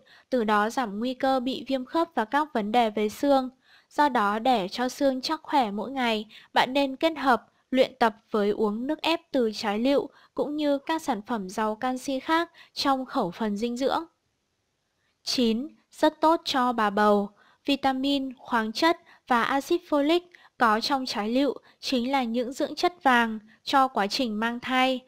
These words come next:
Hàm lượng sắt có trong quả lựu giúp tái tạo máu nhanh để đủ nuôi dưỡng cả mẹ và thai nhi. Các chất chống viêm giúp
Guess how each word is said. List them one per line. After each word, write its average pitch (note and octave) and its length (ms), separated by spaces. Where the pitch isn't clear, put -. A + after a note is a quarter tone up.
Hàm A#3+ 220
lượng A#3+ 220
sắt - 360
có A3 160
trong C4+ 280
quả A#3 160
lựu A3+ 300
giúp D#4+ 260
tái G#3+ 180
tạo B3+ 240
máu G#3 240
nhanh B3+ 360
để A3 200
đủ G3+ 340
nuôi A#3+ 220
dưỡng D4 360
cả G#3+ 160
mẹ G#3 340
và G#3+ 160
thai A#3 240
nhi. C4 380
Các E4+ 180
chất F4 240
chống A3 280
viêm C4+ 300
giúp D#4+ 200